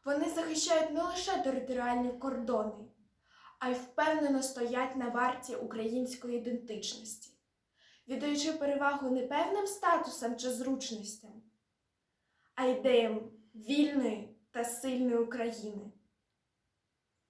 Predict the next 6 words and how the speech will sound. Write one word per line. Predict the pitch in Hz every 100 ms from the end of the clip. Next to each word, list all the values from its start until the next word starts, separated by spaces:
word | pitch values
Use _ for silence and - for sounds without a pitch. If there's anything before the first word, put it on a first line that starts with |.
| _ _ _ -
Їхня | 294 320 302 285
мужність, | 311 370 339 269 - - -
як | 320 330 - 320
іскра, | 285 - - 226 202 220 _ _ _ _ _
підіймається | 277 262 294 294 285 285 - 262
ввись, | 254 294 339 - - -